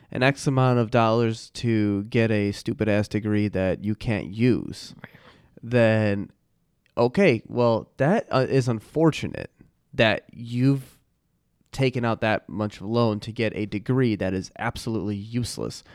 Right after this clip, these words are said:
Speaker 1: And I say that because that was me. I, I, granted, I don't, I don't have student loan debt and never had it because I was fortunate enough to have, m-, uh, my parents take care of my, uh,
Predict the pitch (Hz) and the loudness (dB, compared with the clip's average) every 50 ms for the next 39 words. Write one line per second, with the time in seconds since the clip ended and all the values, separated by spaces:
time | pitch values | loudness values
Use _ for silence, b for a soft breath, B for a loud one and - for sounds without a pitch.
0 | B B B B B 104 123 117 104 107 107 - - 180 185 156 107 98 120 107 | B B B B B -2 0 0 0 -2 -2 0 2 2 4 2 2 0 -2 -4
1 | 113 101 107 107 98 92 104 110 110 123 117 69 57 - _ b b b b b | -4 -4 -4 -4 -6 -6 -6 -4 -2 -2 -2 -2 -4 -12 _ b b b b b
2 | b - 107 151 175 - _ _ - _ - 113 123 135 147 156 143 - b b | b 0 2 2 2 0 _ _ -20 _ -2 0 2 4 4 2 0 -2 b b
3 | b b b - - 147 147 135 127 120 - - - - 110 131 160 160 160 143 | b b b 0 2 4 4 4 2 -2 -4 -4 -2 4 8 8 8 10 8 6
4 | 127 104 - 120 143 147 127 127 117 - - - 127 117 107 95 95 107 120 127 | 6 6 6 6 8 8 8 4 2 0 -2 -6 -4 -4 -2 -2 -2 -2 -2 0
5 | 127 147 151 - - 110 110 107 110 107 92 92 95 95 107 104 104 117 143 160 | 2 2 2 2 2 0 0 0 0 -2 -2 -4 -6 -4 -2 0 2 4 2 2
6 | 147 _ - 117 113 113 113 107 - - - 107 104 107 - - 107 101 101 101 | 0 _ -6 -8 -4 -4 -4 -6 -6 -6 -6 -6 -6 -6 -6 -6 -6 -4 -4 -4
7 | 101 - - - 101 101 110 107 101 101 104 - - b b b b b b b | -4 -6 -6 -8 -6 -2 0 0 2 0 0 -4 -8 b b b b b b b
8 | - 107 104 - - 101 101 98 101 98 98 - - 110 98 98 98 - - - | -8 -6 -4 -2 0 0 0 0 0 -2 -4 -4 -4 -4 -4 -4 -6 -6 -6 -6
9 | 104 95 - - 101 95 98 98 101 92 90 87 90 90 85 80 | -6 -6 -4 -4 -2 -2 -2 -2 -4 -4 -4 -2 -4 -4 -4 -6